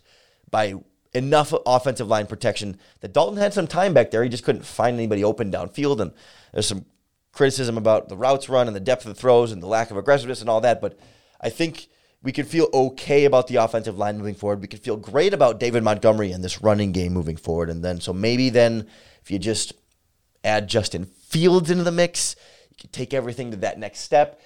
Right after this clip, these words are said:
Like, that's, that for me is the silver lining for every Bears game here to start the season, is that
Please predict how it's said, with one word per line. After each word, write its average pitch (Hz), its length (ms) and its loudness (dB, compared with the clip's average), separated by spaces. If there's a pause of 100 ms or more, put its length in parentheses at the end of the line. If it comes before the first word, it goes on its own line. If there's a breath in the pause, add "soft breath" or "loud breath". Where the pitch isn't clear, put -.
Like, 165 80 -8
that's, - 240 -2
that 185 200 0
for 190 100 -6
me 190 100 -4
is 165 120 -2
the 143 100 -4
silver 143 340 2
lining 120 460 -2 (200)
for 110 320 -8 (320 soft breath)
every 160 240 2
Bears 131 320 0
game 107 300 -8
here 104 180 -8
to 92 60 -10
start 107 240 -2
the - 40 -18
season, 98 300 -10
is 90 80 -12
that 92 180 -8